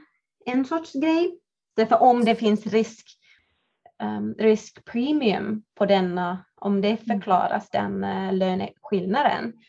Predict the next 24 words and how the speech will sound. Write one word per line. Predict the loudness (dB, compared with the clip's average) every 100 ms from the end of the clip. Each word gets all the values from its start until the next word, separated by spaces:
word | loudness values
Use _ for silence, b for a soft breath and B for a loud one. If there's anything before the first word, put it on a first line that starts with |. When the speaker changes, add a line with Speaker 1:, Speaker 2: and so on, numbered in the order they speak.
| b
Speaker 1:
så | _ 0
det | 4 4 4
kan, | 0 -2 0 -2
eh, | -4 _ -10 -6 0
minska | 2 4 4 2 0
denna | 2 2 0
risken | -2 -12 -10 -8
som | -6 -2 -2 -4 -2
arbet-, | 0 0 0 -2 -4 -8
ar-, | -6 -6 -6
alltså | -4 -2
rekryteringsprocessen | -2 -2 -4 -2 0 0 0 -2 -8 -8 -10 -8 -10 -10 -6
eller | -6
rekryterare | -6 -6 -4 0 0 0
eller | -2 -2 -4 -4 -12 -4
företagare | -2 0 -2 0 -2
ser. | -2 2 2 2 -2 -4 -6 _ _ _ _ -12
Eh, | -4
om | 0
Speaker 2:
Mm. | 2
Speaker 1:
de | 4 2
tycker | 2 -4 -6 -6
att, | -6 -4
ja, | -4 -4 -6